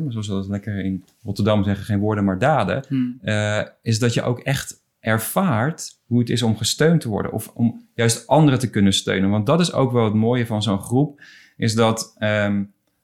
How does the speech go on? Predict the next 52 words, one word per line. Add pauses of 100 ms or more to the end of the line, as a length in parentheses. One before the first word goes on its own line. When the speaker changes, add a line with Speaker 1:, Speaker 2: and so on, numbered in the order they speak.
(140)
Speaker 1:
eh,
en
dat
maakt
het
voor
veel
mannen
ook (160)
fijn,
is
dat
je
ook
iets
kunt
doen
voor
de
ander.
Dus
je
bent
hier
niet
alleen
maar (280)
om,
eh, (440)
om
je
eigen
shit
op
te
ruimen, (220)
maar
je
kan
ook
een
bijdrage
leveren
aan
dat,
aan
dat
proces
van
die
andere
man.